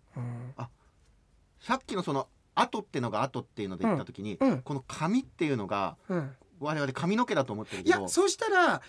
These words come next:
Speaker 1: ここで、
Speaker 2: はい。
Speaker 1: あの、そしたら、あの、沙織さん絶対書いてくるはず。
Speaker 2: うん。
Speaker 1: あの、それぐらいの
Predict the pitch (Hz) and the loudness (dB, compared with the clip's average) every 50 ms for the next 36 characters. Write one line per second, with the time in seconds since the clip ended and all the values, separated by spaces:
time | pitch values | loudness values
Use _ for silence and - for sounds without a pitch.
0 | - _ _ - 330 330 - 359 370 - 403 403 330 180 - - - 95 80 - | -18 _ _ 2 2 2 4 4 4 4 4 4 4 2 0 -2 -8 -10 -10 -12
1 | _ _ _ _ _ _ _ _ - 247 220 220 214 208 202 - - _ - - | _ _ _ _ _ _ _ _ 0 2 2 2 2 2 2 0 -2 _ -4 0
2 | - 359 339 - 427 370 247 208 208 202 202 190 196 - - _ _ _ - - | 0 2 2 2 2 4 4 4 2 2 2 2 0 0 -4 _ _ _ -4 0
3 | 320 370 381 339 359 254 269 320 - 359 349 359 359 339 - 202 160 135 135 123 | 2 2 4 4 4 4 4 4 2 4 4 4 2 2 2 0 -2 -2 -2 -4
4 | 127 127 - - _ - - 240 220 208 202 202 196 - - - 339 320 311 302 | -6 -8 -8 -12 _ -6 -2 0 0 2 2 2 0 0 0 0 2 2 2 4
5 | 294 277 277 269 | 4 4 2 2